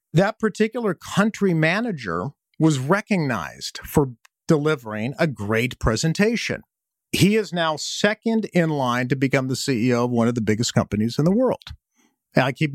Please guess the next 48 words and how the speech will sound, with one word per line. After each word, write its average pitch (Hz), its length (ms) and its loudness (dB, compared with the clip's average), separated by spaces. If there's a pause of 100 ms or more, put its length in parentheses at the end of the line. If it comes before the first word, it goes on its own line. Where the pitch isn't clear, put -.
(120)
I've 127 180 -2
kept - 280 -2
in 139 80 2
touch 143 260 -2
with 139 160 0
him 135 100 0
for 151 140 -6
years. 185 500 -2 (440)
So 175 360 2 (140)
he - 160 2
gives 294 260 0
me 330 140 2
some 226 240 2
credit, - 440 -2 (100)
which 180 240 0
is 190 120 2
interesting, - 680 -4 (380)
because 165 300 2
he 170 140 -2
realizes 151 840 0
that 139 120 2
you 165 180 2
can 196 140 2
be 147 140 2
really 147 360 2
good 190 220 2
at 233 80 -8
your 202 200 2
job. 170 560 -2 (220)
And 135 140 2
this 156 160 2
is, 180 200 -4 (300)
this 156 280 0
is 196 60 0
the 170 40 -4
big 156 400 0
takeaway 156 480 0
for 147 140 0
everybody 98 420 -2
now. 73 280 -6 (340)
You 196 180 6
can 294 160 -6
be 170 140 0 (120)
really 202 280 2
good 180 320 2
at 208 80 -2
your 107 160 -6
job. 104 480 -2